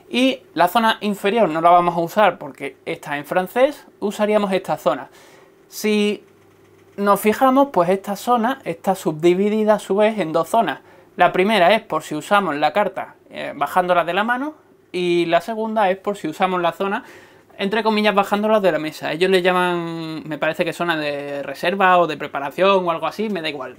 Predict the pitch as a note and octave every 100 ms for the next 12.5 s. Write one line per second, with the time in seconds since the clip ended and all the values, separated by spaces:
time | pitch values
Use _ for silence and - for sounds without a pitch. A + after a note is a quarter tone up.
0 | - E3 F#3 F#3 G3+ G3+ F3+ E3+ D#3+ D#3+
1 | F3+ E3 D3 C3 C3 C#3+ - D#3 D3+ E3+
2 | D#3 - G3 F#3+ F#3 A3 G#3+ G3+ G3 F3+
3 | F3 D#3+ F3+ E3+ E3 D3 B2 C3+ - -
4 | - - E3+ F#3 D3 E3+ E3+ E3+ D#3+ E3
5 | G3+ C#4 C#4+ F#3+ E3+ D#3 D3+ D#3+ F#3 D#3+
6 | C#3 E3+ G#3+ G3+ G3+ G3 A3 - D#3 C#3+
7 | B2 - - - - _ - F#3 F#3+ F#3
8 | A3 A3+ F#3+ E3+ D3+ - D#3 D3 D3 -
9 | D3 D#3 D#3 F#3+ A3 - - - - -
10 | C4 A#3+ - A3+ F3+ D#3+ E3+ A3 A3 D3+
11 | D#3 F3+ G3+ C#4 A#3+ - - - - -
12 | C3+ A#3 - D#4 E4+